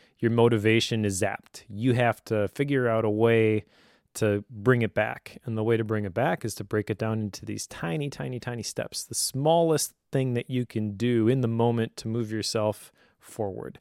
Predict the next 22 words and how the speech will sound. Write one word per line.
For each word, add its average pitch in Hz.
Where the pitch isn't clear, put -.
And 104
by 104
setting 117
that 131
target, 107
you 120
know, 101
just -
a 101
little 143
bit 143
further, 143
just 123
a 127
little 131
bit 131
further, 143
just 127
a -
little 131
bit 127
further, 131